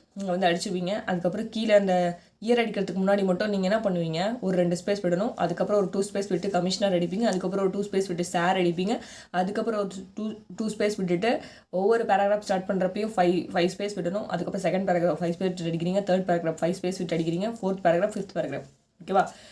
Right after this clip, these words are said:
இந்த மாதிரி ஒவ்வொரு பேராகிராஃப் ஸ்டார்ட் ஆகிறதுக்கு முன்னாடியும் ஃபைவ் ஸ்பேஸ் விட்டு அடிக்கணும். அதுக்கப்புறம் கடைசியா your faithful-க்கு முன்னாடி டூ ஸ்பேஸ் விடணும். அதுக்கப்புறம் கீழே வந்து நம்ம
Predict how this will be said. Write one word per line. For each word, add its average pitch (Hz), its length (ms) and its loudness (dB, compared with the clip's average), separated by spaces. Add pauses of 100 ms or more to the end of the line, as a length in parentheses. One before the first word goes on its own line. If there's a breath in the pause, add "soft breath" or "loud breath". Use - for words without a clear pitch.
(160 loud breath)
இந்த 185 160 -6
மாதிரி 196 160 -2
ஒவ்வொரு 202 340 0
பேராகிராஃப் 190 320 -2
ஸ்டார்ட் 185 260 0
ஆகிறதுக்கு 185 380 0
முன்னாடியும் 202 440 0
ஃபைவ் 185 280 -2
ஸ்பேஸ் 190 180 2
விட்டு 180 220 0
அடிக்கணும். 185 320 -2 (100)
அதுக்கப்புறம் 180 480 0
கடைசியா 196 360 0
your 190 280 0
faithful-க்கு 180 440 -4
முன்னாடி 190 200 -6
டூ 180 140 0 (100)
ஸ்பேஸ் 190 200 0
விடணும். 180 320 0 (360 loud breath)
அதுக்கப்புறம் 208 540 0
கீழே 233 260 4
வந்து 220 380 6
நம்ம 240 420 6